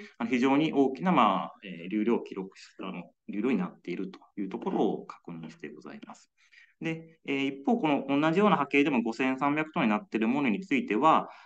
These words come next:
えー、よく、まあ、よく見ると、まあ、まあ、中央集中ということで、あの、こ-、上の、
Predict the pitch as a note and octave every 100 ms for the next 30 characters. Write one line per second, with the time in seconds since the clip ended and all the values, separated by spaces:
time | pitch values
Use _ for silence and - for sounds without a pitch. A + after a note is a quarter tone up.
0 | _ - G#2+ G#2 G2+ G2 G2 C3 G3 -
1 | F#3 G#3 A3 F#3+ E3 E3 C3+ - - _
2 | _ - B2 A#2+ D3 D#3 D#3 F#3 E3 A#2
3 | G2+ F2 - - A2 E3+ B2 G2+ G#2+ G#2+
4 | G2+ - - - - F3 F#3+ F#3 F#3